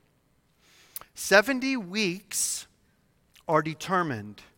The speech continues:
for your people and for your holy city." Note that. For your people. This is not the church. Church didn't exist yet.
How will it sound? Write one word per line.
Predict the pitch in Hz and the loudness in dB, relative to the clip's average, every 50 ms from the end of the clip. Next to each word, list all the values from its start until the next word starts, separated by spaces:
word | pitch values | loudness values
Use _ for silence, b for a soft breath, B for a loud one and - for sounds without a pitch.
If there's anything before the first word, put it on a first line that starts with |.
| _ _ _ _ _ _ - | _ _ _ _ _ _ -8
for | - 160 151 147 | -2 -2 -2 0
your | 143 147 160 175 208 220 | 2 2 6 6 6 6
people | 220 - - 254 262 254 - - 139 110 90 90 - _ _ _ _ _ _ _ _ _ _ _ _ _ _ | 6 0 -2 -2 -2 -2 -2 -4 -4 -4 -4 -10 -16 _ _ _ _ _ _ _ _ _ _ _ _ _ _
and | - 156 156 151 | 0 0 0 0
for | - - 175 160 | -4 -2 0 0
your | 147 143 139 185 202 214 214 | 0 2 4 6 6 6 6
holy | 185 190 214 214 214 214 196 | 6 6 4 4 4 2 -2
city." | - - - 214 180 139 | -2 2 2 2 2 2
Note | 117 120 143 190 220 208 - | -4 0 4 4 4 4 4
that. | 165 139 107 92 - - _ b b b b b b b b b b | 2 0 0 -2 -6 -14 _ b b b b b b b b b b
For | - - 185 185 | -6 -2 0 0
your | 175 160 170 190 214 220 214 | 2 2 4 6 6 6 4
people. | - - 226 247 262 254 - 190 147 110 95 113 | 4 0 0 0 0 0 -2 -4 -6 -6 -6 -6
This | 165 165 - | -6 -6 -6
is | 170 156 156 | -6 -2 4
not | 180 185 185 - | 6 6 6 6
the | 185 | 2
church. | - - - 208 208 175 131 113 - - - - - - - _ _ _ _ _ _ _ _ _ _ | -6 -2 0 2 2 2 0 -2 -6 -8 -8 -6 -8 -12 -16 _ _ _ _ _ _ _ _ _ _
Church | - 185 170 - | -2 0 2 2
didn't | 190 185 170 180 | 2 2 2 0
exist | 170 147 135 120 139 190 202 180 - - - 151 | -4 -6 -6 -2 0 2 2 2 0 -6 -6 -6
yet. | 131 117 101 98 - - - | -6 -6 -6 -8 -10 -14 -20